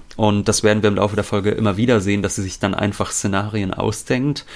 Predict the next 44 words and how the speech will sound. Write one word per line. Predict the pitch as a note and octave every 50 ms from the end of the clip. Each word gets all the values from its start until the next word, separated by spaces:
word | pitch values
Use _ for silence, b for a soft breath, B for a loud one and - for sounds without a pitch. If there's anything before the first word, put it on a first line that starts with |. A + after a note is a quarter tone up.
| B B B B
die | A2+ G#2 G#2 G#2+ - - -
erstmal | G#2 G#2+ - - G#2+ F#2
aus | - G2 -
der | G#2+ G2
Luft | A2 A2+ - - -
gegriffen | G#2+ G2 - - A2+ - - C3+ A#2+
sind | A2 B2 B2+ B2+ A#2
und | A2 G2
die | G2+ F#2+
gar | - G#2 G2+
keinen | - - G#2+ G2+ F#2+
allgemeingültigen | - F#2+ G2 - F#2+ F2+ F#2 F#2+ F#2+ F#2 G2+ G2 F#2 G#2+ F#2+ F#2
Charakter | - F#2+ - A#2+ A#2 - - G#2+ F#2 F2+
haben | F2+ F#2+ G2 F#2 B B B B B B
und, | B G2 G2 G2 - -
äh, | G#2 G2+
über | - A2 G2+ G2
die | F#2+ F2+ G#2
sie | G2 F#2+ F#2+ F#2+ F#2+
sich | F2+ - - - B B B B
dann | B G#2+ G#2 G2+
aufregt. | - - G2+ G#2 G#2 - - - - - - - - - - - B B B B B
Interessant | B A2 - - A2 - B2+ B2 B2+
ist | B2 - -
auch, | A2 A2 -
dass | - A2 G#2+ -
sie | A2
vom | G2+ - - G2+ G#2+ - -
unnatürlichen | C3 C3+ C#3 B2 - - A2 G2+ G2 - G2+
Wachstum | F2 F2 - - - - - C#3+ C#3
spricht. | - - - - - D#3 D3+ -
Das | - - - -
kennen | - G2 F#2+
wir | G2 F#2+
schon | - - G2
aus | - G2 -
der | - G2+
Folge | - - G2 F#2 F2+ F#2+
von | F2+ - F#2+ F2+ F2 -
Gesell, | - F#2 F2 F2+ F2 G2+ C3+ E3+ D3+ -
also | - - F2+ G2+
über | F#2 F#2 F#2 F#2
Silvio | F2+ F#2+ G2 F#2+ F#2 G2 F#2
Gesell. | F2 F#2+ E2+ F#2+ F#2 F#2 A#2+ C#3